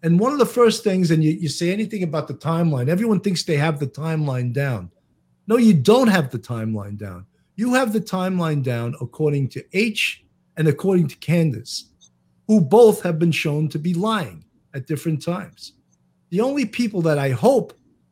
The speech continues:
have the timeline down to a science are the police, the T B I, and the F B I, that they have the timestamps, the real timestamps that gets the timeline down to a science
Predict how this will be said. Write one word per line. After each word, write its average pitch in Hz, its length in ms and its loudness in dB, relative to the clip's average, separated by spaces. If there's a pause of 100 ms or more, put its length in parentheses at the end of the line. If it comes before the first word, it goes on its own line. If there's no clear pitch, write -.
(100)
have 139 160 -6
the 139 100 -4
timeline 131 680 -2
down 127 400 -6 (240)
to 143 180 -4
a 120 60 -2
science 151 720 -2 (400)
are 165 420 2 (160)
the 165 80 -6
police, 180 640 -2 (320)
the 147 60 -8
T 185 180 -2
B 165 160 2
I, 175 160 4
and 180 180 2
the 202 80 4
F 233 160 -2
B 160 140 -2
I, 87 240 -6 (380)
that 151 160 -4
they 220 200 4
have 175 540 2 (720)
the 170 100 -10
timestamps, 180 840 -2
the 147 100 -4
real 233 320 0
timestamps 214 720 -2
that 117 260 -6
gets 214 260 -2
the 180 100 -6
timeline 160 640 -2
down 151 240 -2
to 147 160 -4
a 131 60 -2
science 170 560 -4